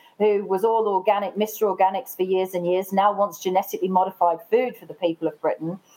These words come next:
There's a reason they've done this sudden about face. And it's in business, I would call it, like, bait and switch, right? They got us all into a lovely, cuddly, comfy place where we were buying fair trade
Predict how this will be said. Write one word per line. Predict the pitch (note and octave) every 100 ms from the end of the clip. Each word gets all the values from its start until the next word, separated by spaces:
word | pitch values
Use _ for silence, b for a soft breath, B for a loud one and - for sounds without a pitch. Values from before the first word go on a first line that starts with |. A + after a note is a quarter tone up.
| B B B B -
There's | A#3 C4
a | A#3
reason | C4 D#4 E4 D#4+
they've | C#4 A#3+ A#3
done | A3+ A3+
this | A3 G#3+ -
sudden | G3+ G3+ F#3+
about | F#3+ F3 F3 - -
face. | E3+ - - - B B B
And | G#3 A3+
it's | A3 -
in | A3+ A3+ A3
business, | D4 E4 D4 C#4
I | A#3+ A3
would | G#3 G#3
call | A#3 G#3+
it, | G#3 F#3
like, | F3+ E3+ -
bait | F#3+ -
and | F#3
switch, | - - D3+ - - - _ _ _ -
right? | F#3+ -
They | G#3+
got | G#3 A#3+
us | E4 -
all | C#4+ C4 B3+
into | A3 A3
a | G3
lovely, | F#3 F#3+ A#3+ B3 B3 -
cuddly, | G#3 G#3 G3+ G3+ G3+ -
comfy | G#3 G#3 A#3+
place | A3 A3 F3+ F3 - - b b b _
where | G3+ F#3+
we | G3
were | F#3
buying | F#3+ F3+ F3 E3+
fair | - A3+ B3+ -
trade | C#4 C4